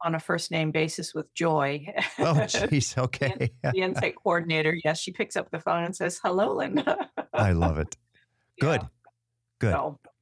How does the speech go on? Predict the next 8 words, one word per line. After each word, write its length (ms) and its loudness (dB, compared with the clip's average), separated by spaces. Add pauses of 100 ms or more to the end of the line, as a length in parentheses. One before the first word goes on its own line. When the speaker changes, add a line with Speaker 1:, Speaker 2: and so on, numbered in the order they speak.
(120)
Speaker 1:
yes. 300 -16 (280)
Speaker 2:
I 100 6
don't 260 4
know 180 6
how 200 2
many 440 4 (360)
M 240 8
Ds 480 4